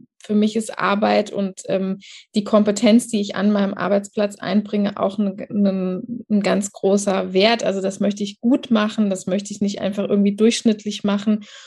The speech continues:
Und wenn ich da so das, das Gefühl kriege, ich habe irgendwas nur befriedigend abgeschlossen oder ich habe das nicht so richtig mit Herzblut gemacht oder,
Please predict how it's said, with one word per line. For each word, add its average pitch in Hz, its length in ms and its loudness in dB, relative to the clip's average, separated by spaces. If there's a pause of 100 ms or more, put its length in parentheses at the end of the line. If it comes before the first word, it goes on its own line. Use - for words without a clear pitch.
(140)
Und 196 140 0
wenn 202 120 6
ich 202 140 0
da 214 240 4
so 226 120 2
das, 202 340 0 (100)
das 208 400 -6
Gefühl 302 500 2
kriege, 220 280 0
ich 220 160 -2
habe 226 260 2
irgendwas 220 720 2 (360)
nur 226 180 4
befriedigend 214 720 2
abgeschlossen 196 800 0
oder 180 240 2
ich 202 160 -4
habe 196 180 -2
das 185 220 -8
nicht 190 200 -2
so 190 120 -2
richtig 202 400 0
mit 233 180 0
Herzblut 208 580 0
gemacht 185 460 -4
oder, 185 320 0